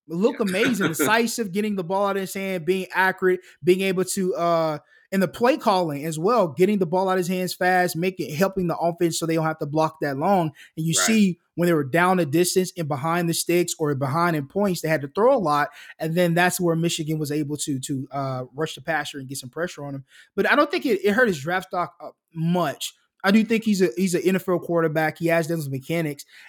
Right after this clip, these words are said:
Speaker 1: And then one thing I think all scouts look at right now for Michael, he gets the ball out quick. And a lot of these rookie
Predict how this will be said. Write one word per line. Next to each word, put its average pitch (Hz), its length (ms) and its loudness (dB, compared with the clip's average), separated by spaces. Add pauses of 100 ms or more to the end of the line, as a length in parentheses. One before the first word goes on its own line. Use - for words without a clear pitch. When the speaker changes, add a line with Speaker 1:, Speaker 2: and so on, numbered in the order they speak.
Speaker 1:
And 165 180 0
then 202 360 4
one 202 280 2
thing 208 520 0 (180)
I 175 80 0
think 180 220 0
all 196 220 6
scouts 180 440 0
look 196 220 2
at 147 160 0
right 139 240 -2
now 156 380 0
for 143 160 -6
Michael, 156 280 -2
he 160 160 -2
gets 185 220 2
the 131 100 -6
ball 139 260 -4
out 98 200 -12
quick. - 320 -10 (540)
And 160 100 -4
a 160 80 2
lot 196 240 4
of 190 60 2
these 175 280 0
rookie 185 360 2